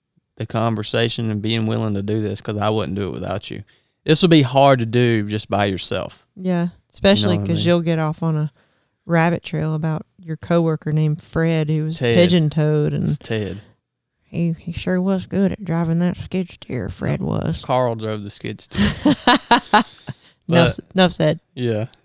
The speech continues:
Speaker 1: All right, guys. Yeah.
Speaker 2: <laughs>
Speaker 1: We'll, uh, this will be, we'll do this over the course of a few episodes, 'cause it's, uh, this is actually hard for me to talk about some of this stuff.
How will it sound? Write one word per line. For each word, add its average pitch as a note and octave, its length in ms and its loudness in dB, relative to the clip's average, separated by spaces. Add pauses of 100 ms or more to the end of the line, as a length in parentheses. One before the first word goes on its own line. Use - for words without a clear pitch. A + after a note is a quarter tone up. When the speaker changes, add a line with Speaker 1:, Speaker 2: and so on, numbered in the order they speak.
Speaker 1:
All B2+ 120 6
right, C3+ 180 6
guys. B2 320 2
Yeah. C3+ 320 6
Speaker 2:
<laughs> - 40 -10
Speaker 1:
We'll, C#3+ 260 6
uh, C3+ 300 6
this C3+ 280 -2
will D#3+ 100 -4
be, D3+ 280 6
we'll C#3 200 2
do D3+ 240 2
this C#3+ 220 2
over C3+ 220 2
the A#2 100 -4
course B2+ 380 -2
of A#2 100 -2
a G#2+ 80 -4
few A#2 260 0
episodes, A2 680 -2
'cause G#2+ 420 -6
it's, - 280 -10
uh, G#2+ 200 -2 (340)
this A3 200 0
is F#4 80 0
actually F3+ 300 2
hard C3 500 4 (220)
for B2 120 -8
me A#2+ 260 2
to G#2 260 -2 (840)
talk C3+ 240 0
about A2+ 240 0
some C#3 240 -4
of A2 80 -2
this G2 160 -8
stuff. - 440 -14